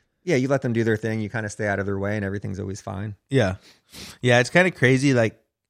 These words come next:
Speaker 2: over the years, like, I remember, like, rose lenses were, like, a
Speaker 1: Mm-hmm.
Speaker 2: huge deal, and, like, n-,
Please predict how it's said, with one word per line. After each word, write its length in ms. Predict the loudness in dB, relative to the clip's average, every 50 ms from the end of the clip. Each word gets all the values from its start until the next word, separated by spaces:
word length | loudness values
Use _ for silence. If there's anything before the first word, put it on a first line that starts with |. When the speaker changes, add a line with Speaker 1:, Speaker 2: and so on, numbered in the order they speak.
| _ _ 0
Speaker 2:
over 280 | 2 2 4 4 4
the 80 | 2 2
years, 420 | 2 4 4 4 2 0 -2 -6 -8 -6
like, 160 | -4 0 2
I 40 | 4
remember, 260 | 4 4 4 4 4
like, 100 | 4 4
rose 520 | 2 0 2 2 4 4 6 4 4 2 2
lenses 440 | -2 -2 0 0 0 0 0 0 0
were, 80 | 0
like, 140 | 0 0 2
a 60 | 2
Speaker 1:
Mm-hmm. 140 | 2 2 4
Speaker 2:
huge 240 | 4 4 2 0 0
deal, 240 | 0 2 2 4 4
and, 80 | 2 0
like, 100 | 0 -2
n-, 200 | -2 -6 -6